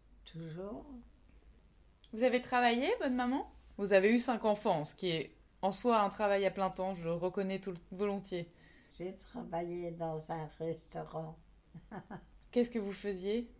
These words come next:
Speaker 1: J'étais la directrice.
Speaker 2: C'était un travail difficile ?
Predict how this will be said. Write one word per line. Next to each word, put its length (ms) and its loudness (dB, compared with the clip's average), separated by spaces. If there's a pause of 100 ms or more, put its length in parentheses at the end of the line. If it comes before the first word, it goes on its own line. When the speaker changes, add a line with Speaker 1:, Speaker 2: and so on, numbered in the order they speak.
Speaker 1:
J'étais 280 -8
la 160 0
directrice. 1200 -10 (480)
Speaker 2:
C'était 220 -10
un 100 -2
travail 380 0
difficile ? 500 -4